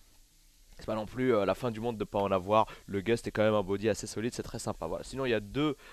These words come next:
euh, deux captes talents, parce que vous avez, euh, le Tyrion et vous avez le... Euh,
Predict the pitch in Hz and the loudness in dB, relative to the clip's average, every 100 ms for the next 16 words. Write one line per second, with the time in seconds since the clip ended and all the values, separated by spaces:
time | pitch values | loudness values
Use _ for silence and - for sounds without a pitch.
0 | - 113 107 101 98 98 95 95 107 175 | 0 4 6 6 4 4 4 2 2 2
1 | 165 - 135 117 131 - 113 - 101 101 | 2 -2 0 0 -2 -6 -12 -10 -8 -2
2 | 107 110 113 104 104 120 120 113 120 120 | 0 4 4 4 0 -2 -2 -4 -4 -6
3 | - 143 131 113 110 104 113 104 95 92 | 2 2 2 0 -2 0 0 0 0 0
4 | 87 | 0